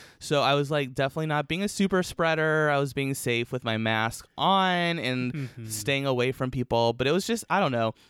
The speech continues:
Speaker 1: I, ever since that weekend, I just feel really refreshed and renewed.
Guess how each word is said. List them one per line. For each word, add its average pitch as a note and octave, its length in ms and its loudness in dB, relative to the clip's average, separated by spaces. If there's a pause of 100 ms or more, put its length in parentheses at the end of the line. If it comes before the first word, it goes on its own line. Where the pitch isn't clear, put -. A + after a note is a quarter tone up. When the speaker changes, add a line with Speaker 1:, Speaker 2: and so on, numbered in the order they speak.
Speaker 1:
I, A#2 140 -4
ever F3+ 240 0
since A3 220 -8
that F3+ 180 0
weekend, B2 260 -2
I C3 60 2
just C3+ 160 -2
feel C#3 160 2
really B2+ 240 2
refreshed A#2+ 520 0
and B2 200 -4
renewed. A#2 760 2